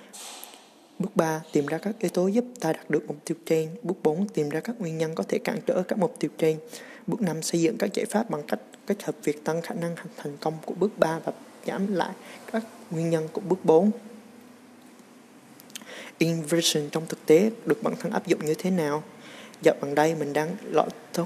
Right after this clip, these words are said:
quen viết journal. Mình thấy đa số mọi người thường đặt các mục tiêu nhỏ ở dạng checkbox. Việc nào hoàn thành thì tích một cái. Việc này đối với mình không quá hiệu cu-, quả.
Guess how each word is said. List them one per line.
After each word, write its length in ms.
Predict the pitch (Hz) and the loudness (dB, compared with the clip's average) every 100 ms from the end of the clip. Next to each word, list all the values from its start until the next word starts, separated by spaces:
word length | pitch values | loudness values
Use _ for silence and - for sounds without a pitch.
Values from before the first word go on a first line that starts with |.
| - | 4
quen 200 | 160 165 | 4 4
viết 160 | 190 208 | 2 0
journal. 560 | - 160 160 143 135 | 2 2 2 -2 -2
Mình 120 | 139 131 | -6 -2
thấy 140 | 170 | -2
đa 120 | 170 | 0
số 180 | 147 196 | 0 0
mọi 160 | 202 - | 0 0
người 140 | 139 135 | -6 -4
thường 160 | 143 | -6
đặt 120 | 143 - | -6 -4
các 120 | - | -2
mục 140 | 165 - | -2 -2
tiêu 120 | 156 156 | -2 -2
nhỏ 240 | - 175 - - - | -4 -4 -6 -16 -4
ở 100 | 160 156 | 0 0
dạng 140 | - - | -2 -2
checkbox. 600 | - 202 - - 185 208 - - - - - - | 0 0 -2 -2 2 2 0 -18 -20 -20 -20 -12
Việc 280 | 214 151 151 | 0 0 0
nào 180 | 147 139 | -2 -2
hoàn 140 | 151 143 | -6 -6
thành 180 | 151 139 | -6 -4
thì 100 | 147 | -2
tích 200 | 143 214 | 0 0
một 160 | 226 160 | 0 -2
cái. 240 | 156 - 196 - | -4 -4 -4 -4
Việc 120 | - - | -6 -6
này 220 | 143 143 | -4 -2
đối 160 | 147 | 0
với 100 | 190 | 4
mình 200 | 214 160 139 | 4 4 0
không 200 | 165 165 | -4 -2
quá 140 | - 208 | 0 0
hiệu 120 | 190 - - - - | 0 -4 -10 -20 -8
cu-, 100 | - - - - - | -8 -8 -20 -16 2
quả. 120 | 165 | 2